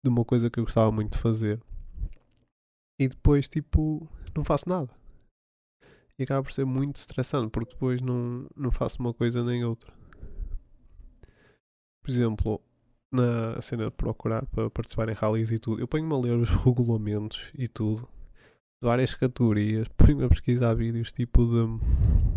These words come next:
sobre o assunto, vá, sobre as provas, ponho-me a ver, ai, eu não acredito nisto, ponho-me a ver, tipo, as classificações de cada prova, de cada concorrente, para perceber que categorias é que são, e o caralho, assim, sendo que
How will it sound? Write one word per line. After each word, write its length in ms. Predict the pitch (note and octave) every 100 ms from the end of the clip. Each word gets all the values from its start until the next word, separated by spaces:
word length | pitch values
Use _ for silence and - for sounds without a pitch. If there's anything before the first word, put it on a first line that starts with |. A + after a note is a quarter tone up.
| - - - - - _ _ _ _ _ _ _ _ - - - -
sobre 260 | F#3+ D#3
o 60 | B2
assunto, 480 | - B2 B2 B2 A2+
vá, 320 | A2+ A#2+ A#2
sobre 300 | - A2+ A2+
as 60 |
provas, 380 | - A2+ A#2 A2+ -
ponho-me 220 | C3 C#3+
a 40 | C#3
ver, 340 | D3 C#3+ C#3+
ai, 240 | C#3+ B2+ A#2
eu 60 |
não 80 | A#2
acredito 360 | A2 A2+ G#2+ -
nisto, 240 | G#2+ - - - - _ _ -
ponho-me 240 | C3+ C3+ C3+
a 40 |
ver, 180 | C3 B2+
tipo, 800 | - B2 - B2 A#2 A#2 A#2 A#2
as 120 | B2
classificações 960 | - C3+ B2+ - B2 - A#2 - A#2 A2+
de 60 | -
cada 320 | A#2+ A2+ A2+
prova, 580 | - A2 A2+ A#2+ A#2+ A#2
de 60 |
cada 300 | - A#2+ A#2
concorrente, 560 | A#2+ A#2 - - A#2 A2+
para 140 | A#2+
perceber 540 | - - - B2 B2 A#2+
que 60 | -
categorias 680 | C3 A#2+ A#2+ A#2+ A#2+ A#2
é 100 | A#2+
que 120 | A2 -
são, 440 | A#2 A2+ A#2 A#2+ - - - - _
e 100 | B2+
o 60 | A#2+
caralho, 540 | - A#2 A#2 A#2 A#2+
assim, 220 | A#2+ - A#2+
sendo 320 | - D3+ D3
que 240 | - C3+